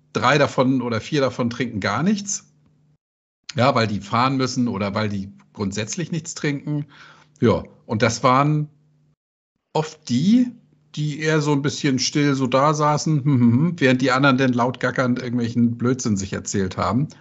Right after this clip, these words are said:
Ja, und das sind mit Sicherheit auch sehr interessante Gesprächspartner. Das ist ein guter, eine gute Idee.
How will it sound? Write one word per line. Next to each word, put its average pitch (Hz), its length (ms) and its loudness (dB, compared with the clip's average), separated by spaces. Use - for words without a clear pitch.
Ja, 117 340 -4
und 117 180 0
das 110 140 0
sind 120 340 2
mit 95 200 -2
Sicherheit 98 580 0
auch 101 120 -4
sehr 104 540 -2
interessante 101 580 0
Gesprächspartner. 92 720 -4
Das 92 100 -6
ist - 60 -6
ein 147 80 0
guter, 151 520 0
eine 135 120 0
gute 143 220 -2
Idee. 135 380 -2